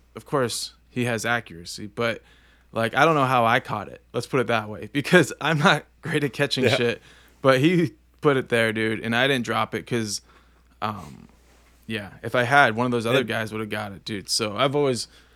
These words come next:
Speaker 1: I've always looked at that as, like, one of the really special memories, like, getting to that game and so many things happening and then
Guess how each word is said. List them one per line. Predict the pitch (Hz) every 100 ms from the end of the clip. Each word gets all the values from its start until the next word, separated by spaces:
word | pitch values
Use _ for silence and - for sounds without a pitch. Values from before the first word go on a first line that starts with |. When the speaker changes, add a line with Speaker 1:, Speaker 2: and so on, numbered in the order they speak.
| _ -
Speaker 1:
I've | 131
always | 143 120
looked | 127 117
at | 104
that | 117 113
as, | 110
like, | 110
one | 117
of | 110
the | 107
really | 107 104
special | 104 - 107 104
memories, | 104 107 104 101 98
like, | 101 98 -
getting | 113 110
to | -
that | 104 101
game | 110 110 107 98
and | 82
so | - 135
many | 135 123
things | 135 123 123
happening | 117 - 113 110 104
and | 107
then | 110 104 101